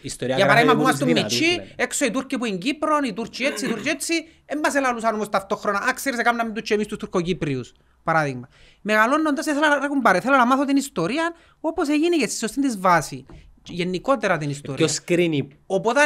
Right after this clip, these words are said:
Speaker 1: ποια είναι η σωστή
Speaker 2: έψαχνα,
Speaker 1: ιστορία;
Speaker 2: έψαχνα, πράγματι και στις δύο πλευρές, και να βγάλεις το συμπέρασμα σου. Οπότε εγώ έψαχνα, ας πούμε, να βρω, ρε παιδ-, να βρω έναν άνθρωπο, ανθρώπους τέλος πάντων,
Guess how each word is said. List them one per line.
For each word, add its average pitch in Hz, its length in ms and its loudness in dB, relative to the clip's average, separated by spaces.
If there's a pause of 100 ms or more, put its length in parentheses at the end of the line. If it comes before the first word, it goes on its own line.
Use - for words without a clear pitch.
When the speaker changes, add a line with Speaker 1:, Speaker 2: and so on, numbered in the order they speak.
Speaker 1:
ποια - 180 6
είναι 277 100 4
η 269 40 2
σωστή 269 80 2
Speaker 2:
έψαχνα, 196 380 0
Speaker 1:
ιστορία; 104 420 -6
Speaker 2:
έψαχνα, 196 840 -4 (360)
πράγματι 320 260 -4
και 381 120 -4
στις - 60 -6
δύο 339 120 -6
πλευρές, 302 380 0
και - 100 -10
να 262 100 -6
βγάλεις 285 260 -4
το 294 120 -8
συμπέρασμα 226 460 -4
σου. - 220 -20 (500)
Οπότε 247 340 -2
εγώ 226 120 2
έψαχνα, 214 540 -2
ας 143 160 -6
πούμε, 330 140 -6
να 277 200 2
βρω, 294 120 0
ρε 294 80 2
παιδ-, 240 420 -2
να 226 140 2
βρω 254 120 2
έναν 254 140 6
άνθρωπο, 220 480 2
ανθρώπους 185 460 -2
τέλος 165 220 -6
πάντων, 262 320 -2